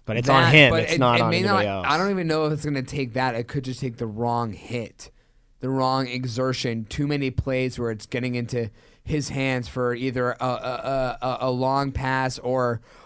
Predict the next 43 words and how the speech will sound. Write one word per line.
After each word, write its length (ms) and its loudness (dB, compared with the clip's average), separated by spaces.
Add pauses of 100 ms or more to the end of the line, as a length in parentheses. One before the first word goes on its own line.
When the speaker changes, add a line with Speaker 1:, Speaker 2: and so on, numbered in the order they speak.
(160)
Speaker 2:
or 200 2
a 60 2
rush 380 -2
design 580 0
play, 580 0 (580)
and 300 0
he 160 -4
just 180 -8
takes 200 -4
a 40 -6
hit 220 -2
where 140 -6
he 160 -8
cannot 400 -8
recover 360 -8
Speaker 1:
The 60 -12
Speaker 2:
from 80 -4
Speaker 1:
good 60 6
Speaker 2:
it. 40 8
Speaker 1:
news 200 4
is, 160 0
is 80 -4
he's 140 -4
pretty 240 -4
good 120 -4
at 100 -8
protecting 480 -10
himself 420 -10
there. 160 -8
So 120 -10
your 100 -2
number 180 0
seventeen 420 -4
was 160 -6
the 80 -14
Dallas 280 -8
Cowboys. 540 -14
Speaker 2:
My 80 -4
number 200 -4
seventeen, 440 -6
so 140 -8
we 120 -4
can 280 -8